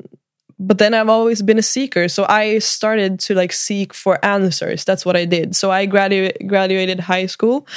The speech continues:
And then I, I felt, instead of feeling this,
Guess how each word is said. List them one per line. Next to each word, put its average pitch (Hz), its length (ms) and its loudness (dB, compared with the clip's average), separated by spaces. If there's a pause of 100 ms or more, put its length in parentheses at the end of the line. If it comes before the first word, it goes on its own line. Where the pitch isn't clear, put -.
(240)
And 196 240 4
then 190 440 2
I, 180 540 0 (180)
I 214 200 2
felt, 196 500 0
instead 202 360 2
of 202 120 0
feeling 202 300 2
this, - 400 -4